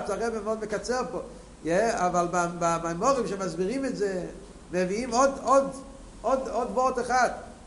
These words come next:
עוד מדרש, שזה מסביר לנו את כל העניין. שהמדרש אומר שאין המלאכים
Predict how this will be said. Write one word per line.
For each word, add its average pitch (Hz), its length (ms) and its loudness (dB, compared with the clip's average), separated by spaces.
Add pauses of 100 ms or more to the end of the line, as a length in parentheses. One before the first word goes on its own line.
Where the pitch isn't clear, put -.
(2750)
עוד 330 200 4
מדרש, 254 520 0 (320)
שזה 180 280 0
מסביר 226 300 2
לנו 233 160 2
את 226 80 -4
כל 233 160 0
העניין. 220 340 0 (640)
שהמדרש 214 600 2
אומר 220 680 2 (360)
שאין 247 640 0
המלאכים 214 680 2